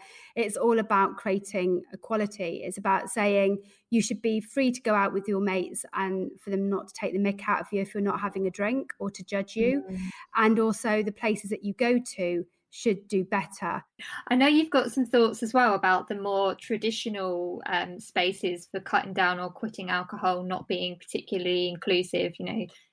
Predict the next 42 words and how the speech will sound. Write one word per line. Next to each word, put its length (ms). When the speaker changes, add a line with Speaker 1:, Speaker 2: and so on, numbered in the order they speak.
Speaker 2:
the 100
A 460
As 100
and 140
things 260
like 200
that. 360
Can 140
you 80
tell 200
us 140
anything 360
about 500
that? 320
Speaker 1:
Somehow 440
we've 280
managed 440
to, 340
as 140
a 40
society, 560
hold 240
on 160
to 40
the 80
idea 300
that 100
there's 220
one 320
method, 340
it's 380
twelve 280
steps, 440
and 80
it 60
was 100
developed 500
over 220
seventy 380
years 260
ago 260
by 460